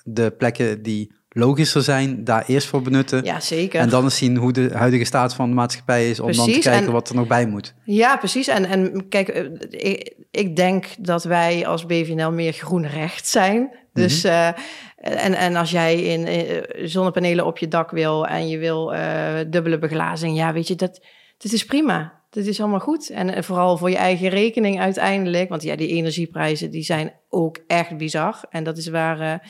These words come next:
Speaker 2: B V N L zich in Den Haag heel hard voor inzet. Want het gaat gewoon helemaal nergens over. Maar ook dat heeft allemaal te maken met alle regels die we allemaal continu maken. En, eh,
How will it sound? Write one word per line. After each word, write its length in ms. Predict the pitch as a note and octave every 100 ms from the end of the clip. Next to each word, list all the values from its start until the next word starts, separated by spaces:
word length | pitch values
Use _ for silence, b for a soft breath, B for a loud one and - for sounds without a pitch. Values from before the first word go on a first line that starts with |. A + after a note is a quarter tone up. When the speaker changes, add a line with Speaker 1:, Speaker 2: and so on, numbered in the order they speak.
| B B B
Speaker 2:
B 220 | F3+ E3+
V 20 |
N 260 | E3+ E3 E3
L 40 |
zich 200 | E3 E3
in 100 | F3+ E3
Den 120 | E3
Haag 340 | E3 E3 -
heel 360 | G3+ F3 G3+ G#3+
hard 180 | F3+ F3
voor 100 | F#3
inzet. 440 | F3+ F3+ F3+ F#3+
Want 160 | - D#3+ _
het 100 | -
gaat 240 | F#3 F3
gewoon 320 | - F3 E3+ b b
helemaal 340 | D4+ C#4+ G3
nergens 380 | F#3+ G#3 F#3+ E3+
over. 360 | F3 E3+ E3 D#3+ B B B B B B B _
Maar 340 | - G#3+ G3+
ook 180 | - G#3+
dat 180 | G#3 B3
heeft 260 | B3 G#3+ -
allemaal 380 | G#3 A3+ G#3+ G3+
te 120 | G3
maken 400 | F#3+ F#3+ G3 F#3+
met 160 | F3
alle 260 | F#3+ G3+ A#3
regels 440 | G3 F#3 F#3+ F3+
die 140 | - E3+
we 80 | E3+
allemaal 340 | F3 E3+ E3
continu 420 | E3+ E3 E3 D#3+
maken. 640 | D#3 D#3 D#3 D#3+ D#3 D3+ -
En, 280 | D3 D3
eh, 60 | D3+